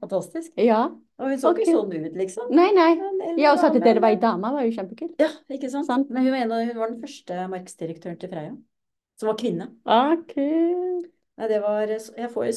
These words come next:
Speaker 1: sånne mennesker som, eh, med meg da, og det er jo
Speaker 2: Mm.
Speaker 1: fantastisk. Mye norgeshistorie, mye historie. Jeg har hatt med meg, eh,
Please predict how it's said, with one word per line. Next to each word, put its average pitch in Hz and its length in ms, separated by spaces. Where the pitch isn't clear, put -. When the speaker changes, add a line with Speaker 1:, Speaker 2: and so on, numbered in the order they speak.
Speaker 1:
sånne 180 140
mennesker 175 380
som, 175 320
eh, 175 360
med 170 280
meg 180 100
da, 208 120
og 196 60
det 185 80
er 180 180
jo - 20
Speaker 2:
Mm. 185 260
Speaker 1:
fantastisk. - 640
Mye 196 200
norgeshistorie, 208 880
mye 185 140
historie. 165 380
Jeg 202 160
har 190 100
hatt 190 100
med 165 120
meg, 165 380
eh, 170 80